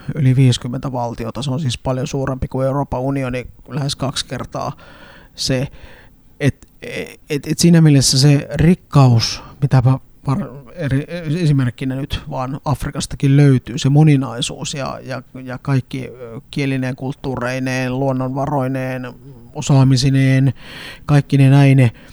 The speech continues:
se on ihan valtavan, valtavan niinku suuri. Ja nyt meidänkin ehkä yksi toive on nyt nimenomaan sitten siihen suuntaan, että, että kun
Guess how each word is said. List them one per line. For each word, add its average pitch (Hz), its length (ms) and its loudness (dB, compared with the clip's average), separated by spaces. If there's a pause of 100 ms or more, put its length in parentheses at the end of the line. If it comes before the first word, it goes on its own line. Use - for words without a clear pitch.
(280)
se 139 140 0
on 135 60 6
ihan 139 140 4
valtavan, 139 560 2
valtavan 123 480 -8
niinku 123 200 -12
suuri. 139 500 -8 (160)
Ja 143 200 4
nyt 139 320 6
meidänkin 147 340 6
ehkä 139 200 4
yksi 135 180 2
toive 156 300 6
on 131 100 6
nyt 131 120 2
nimenomaan 147 540 6
sitten 131 300 4
siihen 147 360 6
suuntaan, 131 480 2
että, - 320 -6 (580)
että - 180 -4
kun 131 400 2